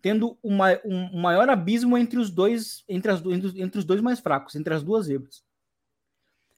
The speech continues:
Porque se a gente olha pro grupo da Alemanha e da, e da Espanha, a gente tem o Japão, que terminou bem as eliminatórias e, e estava num, e estava naquele dilema de o Japão deu azar nesse grupo porque teria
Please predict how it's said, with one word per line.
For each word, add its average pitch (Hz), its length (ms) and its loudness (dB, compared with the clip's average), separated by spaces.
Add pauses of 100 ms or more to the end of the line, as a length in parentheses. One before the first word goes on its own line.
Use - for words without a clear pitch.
Porque 156 200 -2
se 220 100 -2
a - 20 4
gente 214 140 2
olha 254 140 4
pro 254 120 -2
grupo 208 240 -4
da 202 80 4
Alemanha 156 680 0
e 156 180 -4
da, 139 800 -2 (200)
e 170 60 -8
da 139 180 0
Espanha, 147 520 -2 (420)
a 156 80 -4
gente 156 120 -2
tem 190 100 2
o 185 40 2
Japão, 196 500 2 (340)
que - 100 -18
terminou 202 480 2 (160)
bem 147 540 2
as 233 100 2
eliminatórias 175 840 0 (320)
e, 185 300 -6
e 202 80 -6
estava 202 320 2
num, 254 320 0
e 202 180 -6
estava 208 260 2
naquele 240 260 2
dilema 208 320 2
de 185 100 -4
o 180 60 -2
Japão 226 680 0 (280)
deu 175 200 6
azar 214 380 6
nesse 254 220 -2
grupo 226 260 -8
porque 226 260 -6
teria 214 300 0